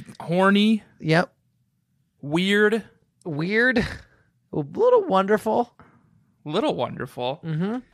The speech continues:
Speaker 1: Um, uh,
Speaker 2: And then we're gonna have to, at some point, the nap time alarm's gonna go
Speaker 1: oh,
Speaker 2: off.
Speaker 1: yeah, that's the other part.
Speaker 2: And you'll
Speaker 1: We're
Speaker 2: know it
Speaker 1: recording
Speaker 2: 'cause it's gonna
Speaker 1: early.
Speaker 2: go, "Woo, woo, woo." And
Speaker 1: Usually
Speaker 2: then
Speaker 1: we wait till after nap time to record, but that c-,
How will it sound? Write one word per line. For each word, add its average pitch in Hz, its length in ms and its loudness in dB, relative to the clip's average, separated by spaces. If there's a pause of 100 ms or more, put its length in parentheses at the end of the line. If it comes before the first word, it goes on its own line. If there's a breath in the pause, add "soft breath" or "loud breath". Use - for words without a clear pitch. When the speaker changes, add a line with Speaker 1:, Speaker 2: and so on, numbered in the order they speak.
(1200 loud breath)
Speaker 1:
Um, 143 760 2 (1300 loud breath)
uh, 143 1400 -2 (140)
Speaker 2:
And 151 180 6
then 160 80 4
we're 156 140 4
gonna 180 160 6
have 175 140 6
to, 175 100 2
at 160 140 4
some 196 120 6
point, 196 260 6
the 139 200 4
nap 170 300 6
time 143 240 2
alarm's 110 380 -2
gonna 98 180 -4
go 85 180 -4
Speaker 1:
oh, 175 180 4
Speaker 2:
off. 160 60 6
Speaker 1:
yeah, 175 220 6
that's 170 220 2
the 190 80 4
other 185 140 4
part. 147 200 4
Speaker 2:
And 151 100 6
you'll 190 100 10
Speaker 1:
We're 190 40 8
Speaker 2:
know 196 180 10
it 165 80 6
Speaker 1:
recording 160 60 0
Speaker 2:
'cause 185 140 6
it's 202 100 6
gonna 135 100 6
Speaker 1:
early. 127 80 8
Speaker 2:
go, 117 180 8
"Woo, 392 500 10
woo, 415 420 10
woo." 415 500 8 (320 loud breath)
And 135 180 4
Speaker 1:
Usually 147 260 8
Speaker 2:
then 151 60 6
Speaker 1:
we 151 80 6
wait 156 220 6
till 156 160 0
after 160 340 2
nap 160 220 6
time 127 240 0
to 120 60 -2
record, 120 560 2
but 117 140 -6
that 127 320 0
c-, - 60 -12